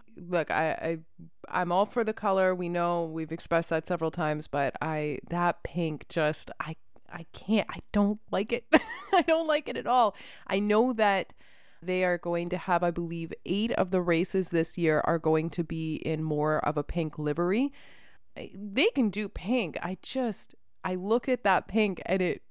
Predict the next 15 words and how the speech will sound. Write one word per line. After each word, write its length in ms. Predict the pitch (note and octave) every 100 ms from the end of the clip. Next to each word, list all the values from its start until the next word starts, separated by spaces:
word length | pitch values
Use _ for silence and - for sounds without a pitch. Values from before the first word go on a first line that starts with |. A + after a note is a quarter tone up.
| -
and 160 | F#3 F#3
this 180 | A3 G#3+
is 120 | -
terrible 380 | G#3 F#3+ F#3 F3+
to 120 | G3
say, 280 | F#3 E3 D3+
but 300 | D#3+ D3+ - -
it 240 | F#3+ F3+ - - F3+
reminds 480 | G3+ F#3+ E3+ F3+ G3+
me 140 | G#3+ F#3+
of, 120 | E3+
like, 240 | E3+ E3
a, 280 | D#3+ D3 B2+
a 100 | E3
Pepto-Bismol 840 | - F#3+ - E3 D#3 E3 F3 A#2+